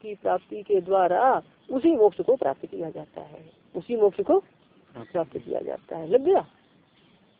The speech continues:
हाँ, तो मतलब कर्म योग से चित्त शुद्धि होगी, फिर परमार्थ ज्ञान और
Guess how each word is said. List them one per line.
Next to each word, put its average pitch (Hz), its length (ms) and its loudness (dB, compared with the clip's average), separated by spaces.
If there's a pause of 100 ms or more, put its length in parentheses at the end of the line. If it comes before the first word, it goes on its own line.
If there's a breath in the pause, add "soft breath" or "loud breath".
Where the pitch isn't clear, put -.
(240)
हाँ, 156 480 -14 (500)
तो 185 120 2
मतलब 202 260 2
कर्म 220 240 2
योग 226 260 6
से 202 120 2
चित्त - 280 -10
शुद्धि 233 280 -12
होगी, 247 360 0
फिर 196 280 -2
परमार्थ 196 440 -2
ज्ञान 202 340 -2
और 196 220 -2